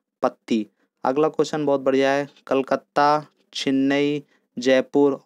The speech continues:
और मुंबई। बहुत ही बढ़िया क्वेश्चन है। इसका राइट आंसर क्या होगा दोस्तों? जयपुर। राइट आंसर इसका क्या हो जाएगा? जयपुर। क्यों?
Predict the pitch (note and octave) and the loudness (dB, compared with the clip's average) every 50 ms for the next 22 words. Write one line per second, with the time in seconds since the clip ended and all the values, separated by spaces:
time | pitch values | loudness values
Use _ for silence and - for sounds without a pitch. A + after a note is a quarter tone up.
0 | _ D3 D3+ D3+ D3+ C#3+ B2+ A#2+ A#2 A#2 A#2 A#2 A2 A2 G#2+ - _ _ _ - | _ 0 0 0 0 -2 -2 -2 0 0 0 0 0 0 -2 -8 _ _ _ -20
1 | _ - A#2+ - - A#2+ A2+ - A#2+ A2+ A2+ A2 A2+ A2+ A2 A#2+ A#2 A2 - B2 | _ -6 -6 -2 -2 -2 -2 -2 -4 -2 -2 -2 -2 -4 -4 -6 -6 -6 -6 -6
2 | A#2+ B2+ C3 C#3+ - _ _ _ _ _ _ _ _ _ _ _ _ _ _ _ | -4 -4 -6 -8 -10 _ _ _ _ _ _ _ _ _ _ _ _ _ _ _
3 | _ _ _ _ _ _ _ _ _ _ _ _ _ _ _ _ _ _ _ _ | _ _ _ _ _ _ _ _ _ _ _ _ _ _ _ _ _ _ _ _
4 | _ _ _ - C3 - - D#3 D3 C#3 C#3 C#3 C3+ C3+ C3+ C3+ D3 C3+ B2+ - | _ _ _ -10 -10 -4 -2 0 2 2 2 2 0 -2 -4 -2 -4 -6 -2 -2
5 | C#3 C3 C3 C3+ C3+ C3 C3 B2+ - - D3 D#3 E3 D#3+ _ _ _ _ _ _ | 0 2 2 2 2 0 -2 -4 -2 0 0 0 0 0 _ _ _ _ _ _
6 | _ _ _ - A#2+ - - - C3 A#2 A2+ - _ - A2 G#2+ G#2+ - _ _ | _ _ _ -20 -18 -14 -2 0 0 0 0 -2 _ -4 -4 -4 -4 -8 _ _
7 | _ _ _ _ _ _ _ _ - A#2+ A#2+ B2 B2+ B2 - B2+ B2+ B2 - C3+ | _ _ _ _ _ _ _ _ -8 -4 -2 -2 -2 -2 -2 -4 -4 -2 -2 -2
8 | C3 B2 - - - C3+ B2 - C3 B2+ B2 B2+ C3 C3 C3 C#3 D3+ D#3 - _ | -2 -2 -4 -6 -6 -4 -2 0 0 0 0 0 0 0 0 0 -2 -4 -8 _
9 | _ _ _ _ _ _ _ - A#2+ B2+ A#2+ A2+ A#2 - - A#2 A2+ A2+ - _ | _ _ _ _ _ _ _ -4 -2 0 0 0 -2 -4 -4 -4 -4 -4 -10 _
10 | _ _ - D3 D3 D#3 E3 | _ _ -4 -2 -2 -2 -2